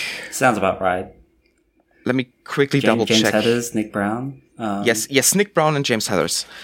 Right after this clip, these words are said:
Speaker 1: Yeah.
Speaker 2: Um, it basically, depending on how many, how many items you have on a scale, only certain mean values are possible. And this test lets you dis-, uh, detect, um, if the mean values that are reported are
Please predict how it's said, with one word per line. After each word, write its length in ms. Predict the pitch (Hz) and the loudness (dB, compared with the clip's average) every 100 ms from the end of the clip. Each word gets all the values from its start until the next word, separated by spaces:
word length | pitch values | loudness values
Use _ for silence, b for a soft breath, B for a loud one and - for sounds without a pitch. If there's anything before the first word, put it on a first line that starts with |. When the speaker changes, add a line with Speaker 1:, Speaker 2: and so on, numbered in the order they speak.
| B B B | B B B
Speaker 1:
Yeah. 120 | 101 | -4
Speaker 2:
Um, 500 | 139 147 151 147 143 - - | 0 2 2 2 0 -6 -2
it 260 | 151 - - | -2 -2 0
basically, 1000 | 147 175 - 160 160 151 147 143 135 143 _ - | 2 2 0 0 0 0 0 0 -2 -4 _ -10
depending 420 | - - 156 196 180 | -4 -2 2 2 2
on 80 | |
how 120 | 139 143 | 2 2
many, 220 | 147 143 - _ - | 2 2 0 _ -8
how 160 | - | -2
many 200 | 127 135 | 0 2
items 340 | 107 117 139 - | 0 0 -2 -2
you 40 | |
have 100 | 113 | 0
on 80 | 117 | 0
a 40 | |
scale, 420 | - - 113 104 90 | 0 2 4 4 4
only 280 | 120 139 147 | 2 2 2
certain 720 | - - 131 135 139 131 127 | 2 4 2 2 0 2 0
mean 360 | 104 131 131 123 | 0 0 2 2
values 460 | 104 113 120 113 - | 4 2 2 -2 0
are 140 | 92 | 0
possible. 560 | - 156 - 123 120 208 _ _ B B B B - | 0 0 0 2 0 -2 _ _ B B B B -4
And 220 | 127 135 | -2 2
this 240 | 139 139 - | 2 2 0
test 420 | - 131 - - | -2 -2 -2 0
lets 420 | 120 123 - - | -2 -2 -2 -2
you 220 | 123 123 | 0 -2
dis-, 400 | 113 113 - - - | -2 0 2 2 0
uh, 220 | 113 107 | 2 2
detect, 500 | 104 - 104 - - - _ _ - | 0 -2 -4 -4 -10 -10 _ _ -4
um, 300 | 95 110 117 - | 0 2 2 2
if 220 | 120 - | -2 0
the 100 | 120 | 0
mean 240 | 139 180 | 2 4
values 340 | 165 156 139 - | 4 2 0 -2
that 100 | - | 0
are 100 | 113 | 0
reported 480 | 110 - 117 120 - | 0 0 0 0 -2
are 240 | 104 101 | 0 0